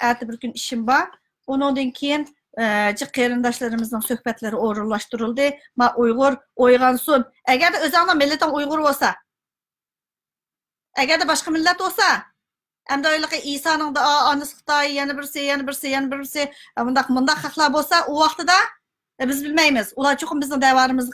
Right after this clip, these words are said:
qilmaydi. Məyli qanat qoyub, tükü yo'q qanat, yana birmisi, yana birmisi tulki.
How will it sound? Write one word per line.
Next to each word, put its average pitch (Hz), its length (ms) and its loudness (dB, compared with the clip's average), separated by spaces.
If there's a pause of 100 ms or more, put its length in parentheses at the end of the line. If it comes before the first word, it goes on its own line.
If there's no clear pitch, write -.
qilmaydi. 247 400 2 (580)
Məyli 247 380 -2
qanat 254 320 0
qoyub, 262 160 -6
tükü - 220 -8
yo'q 240 180 -2
qanat, 240 480 4 (440)
yana 240 300 -2
birmisi, 262 420 -4
yana 233 440 0
birmisi 254 200 -6
tulki. 247 540 0